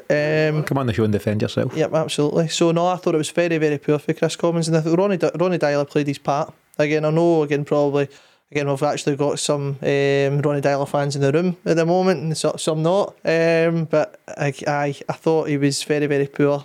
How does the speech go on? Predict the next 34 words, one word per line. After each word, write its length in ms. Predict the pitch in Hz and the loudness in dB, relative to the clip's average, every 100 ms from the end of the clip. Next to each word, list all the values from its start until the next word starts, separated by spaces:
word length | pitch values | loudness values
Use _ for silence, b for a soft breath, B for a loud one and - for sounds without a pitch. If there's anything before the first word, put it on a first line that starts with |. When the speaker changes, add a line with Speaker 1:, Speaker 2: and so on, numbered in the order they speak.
| - | -4
Speaker 1:
in 120 | 151 | 0
the 40 | |
way 120 | 143 | 2
he 60 | 143 | 0
came 160 | - 139 | 0 -4
across 360 | - 139 139 | -2 -2 0
Speaker 2:
What, 60 | 226 | 0
Speaker 1:
today. 160 | - 208 | 0 0
Speaker 2:
what 60 | |
do 60 | 226 | 0
you 60 | |
think's 320 | 185 175 143 160 | -2 -4 -2 -2
in 80 | |
it 100 | 139 | -2
for 140 | 139 120 | -4 -4
guys 260 | 123 123 | -2 -2
like 140 | 117 107 | -2 -2
Chris 180 | 131 - | -6 -4
Commons? 360 | 123 120 131 | -2 0 0
'Cause 100 | 139 | 0
he's 140 | 147 170 | 0 0
not 100 | 160 | 2
the 80 | |
only 180 | 117 113 | 0 2
one, 240 | 117 113 107 | 0 -2 -2
right? 240 | 143 147 | -2 -2
So 100 | 139 | -2
there's 280 | 123 110 - | -2 -4 -6
other 220 | - 120 | -4 -4
characters 640 | - - 107 120 - 104 | -4 -6 -4 -4 -4 -2
like, 320 | 107 123 - - | -2 -2 -6 -12
I 80 | 107 | -4
don't 200 | 104 | -4
know, 40 | 98 | -4